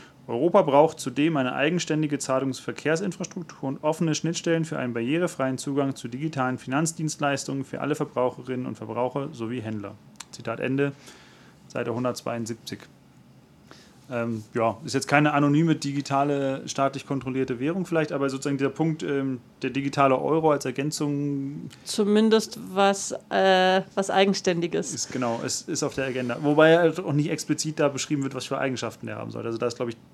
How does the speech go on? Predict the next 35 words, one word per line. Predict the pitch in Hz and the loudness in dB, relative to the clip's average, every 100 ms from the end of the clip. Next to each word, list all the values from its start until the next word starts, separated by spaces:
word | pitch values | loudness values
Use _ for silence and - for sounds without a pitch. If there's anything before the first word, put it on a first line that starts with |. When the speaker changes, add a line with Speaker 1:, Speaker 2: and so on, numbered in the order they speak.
| - | -4
Speaker 1:
die | 123 120 | -2 -2
Digitalcourage-Position | 123 120 127 123 123 123 117 - 120 - 131 | -6 -6 -4 -4 -4 -4 -6 -10 -12 -10 -10
etwas | 143 127 156 | -10 -10 -4
Speaker 2:
Mhm. | |
Speaker 1:
spezifischer. | 190 185 190 196 - 110 104 - | -2 0 0 -2 -4 -8 -10 0
Speaker 2:
Also | 214 202 | 2 2
es | 214 214 | 0 0
wird, | 220 - 180 139 | -2 -2 -16 -14
Speaker 1:
Ähm. | 120 117 117 202 | -12 -10 -8 -6
Speaker 2:
wie | 214 214 | -6 -6
Digitalcourage | 208 214 226 226 226 214 214 | -6 -2 -2 -2 2 4 4
fordert, | 214 214 202 | 4 4 4
staatliches | - 208 220 - 247 240 | 4 6 6 6 2 0
digitales | 220 220 - 202 208 208 - | 2 0 6 8 8 6 4
Bargeld | - 185 180 175 170 | 8 10 10 8 8
geschaffen. | 180 - 160 - 185 - | 2 4 4 4 4 6
<laughs> | - - - - - - - | 4 0 -20 -20 -20 -20 -2
Speaker 1:
Okay, | 151 156 | 4 4
immerhin | 143 165 151 147 | 6 6 6 6
der | 147 | 2
Teil. | 143 117 120 | 2 -4 -2
Wobei | 139 139 147 | 2 4 6
das | 160 | 6
mit | 165 160 | 4 2
dem | 160 | 0
Anonym | 156 151 151 185 196 | 0 0 0 0 -2
und, | 151 143 | -2 -2
äh, | 185 135 101 - 277 202 | -2 -2 -2 0 6 6
<laughs> | 240 254 - - - | 6 0 -4 -14 -6
da, | 143 | -4
das | 170 170 170 180 | -4 -6 -2 0
ist, | 196 | 4
äh, | 190 175 156 | 4 6 8
vielleicht | 170 170 | 8 6
der, | 185 | 2